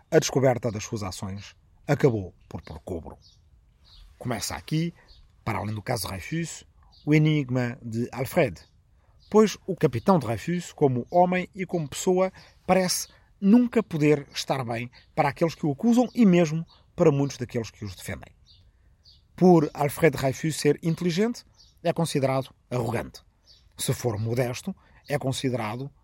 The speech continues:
falso. Por falar alemão perfeitamente, o que era, aliás, inevitável num alsaciano, é visto como alguém que não apresenta uma vantagem para o exército francês, mas antes que se apresenta como uma ameaça.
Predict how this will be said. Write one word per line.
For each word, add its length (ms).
falso. 500
Por 140
falar 380
alemão 360
perfeitamente, 640
o 80
que 160
era, 220
aliás, 520
inevitável 680
num 200
alsaciano, 600
é 120
visto 240
como 200
alguém 400
que 60
não 300
apresenta 400
uma 120
vantagem 500
para 180
o 80
exército 360
francês, 400
mas 180
antes 280
que 60
se 140
apresenta 520
como 460
uma 180
ameaça. 440